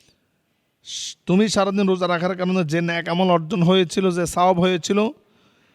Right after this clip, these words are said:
অন্যজনে খেজুর দিয়ে তুমি ইফতার করার কারণে তারও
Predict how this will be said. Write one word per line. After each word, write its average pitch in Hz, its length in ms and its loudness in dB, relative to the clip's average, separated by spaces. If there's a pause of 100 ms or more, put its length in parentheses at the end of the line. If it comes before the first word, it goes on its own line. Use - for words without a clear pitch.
(520)
অন্যজনে 190 500 2
খেজুর 190 320 -2
দিয়ে 196 120 -4
তুমি 180 180 0
ইফতার 175 340 0
করার 175 260 0
কারণে 170 520 2 (1080)
তারও 185 500 10